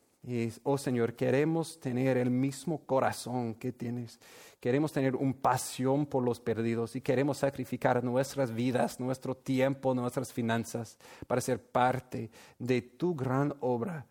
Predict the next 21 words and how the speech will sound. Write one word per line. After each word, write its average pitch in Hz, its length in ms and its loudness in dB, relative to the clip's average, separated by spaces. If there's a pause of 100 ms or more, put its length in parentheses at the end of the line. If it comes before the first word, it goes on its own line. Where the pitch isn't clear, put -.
(260)
de 117 80 -4
buscar 120 600 -2
y 127 80 -6
salvar 101 540 -2
a - 100 -8
los 107 180 -8
perdidos. 98 600 -8 (760)
Te 143 140 2
pido, 170 300 2
Señor, 135 320 2
si 151 160 0
hay 131 80 4
alguien 135 320 4
aquí 131 280 -2
que 127 220 0
ya 147 240 6
está 131 460 0 (320)
perdido 127 640 2
en 120 80 -2
su - 180 -10
pecado 104 560 -2